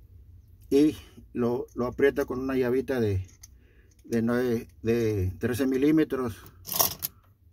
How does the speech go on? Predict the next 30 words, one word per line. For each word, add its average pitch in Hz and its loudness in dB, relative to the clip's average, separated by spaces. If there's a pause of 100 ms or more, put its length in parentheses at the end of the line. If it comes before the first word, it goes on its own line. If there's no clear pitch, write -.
(600)
o 104 -4
un 117 -2
dadito 135 -2
de 127 -4
cajita, 135 -2
como 120 -2
nosotros 127 -2
le 120 0
llamamos 120 -4
a, 107 -6 (400)
al 110 0
desarmador 113 0
de, 113 -4 (180)
de 120 -8
cajita 135 -4
de, 110 -2 (320)
de 117 0
trece 135 -2
milímetros. 131 0 (2250)
Ahora 131 0
ya 139 2 (160)
am-, 117 -2 (100)
armada 120 0
esta 139 -4
marcha, 143 0 (760)
lo 107 -6
que 110 -2
me 107 -2
queda 120 0
es, - -6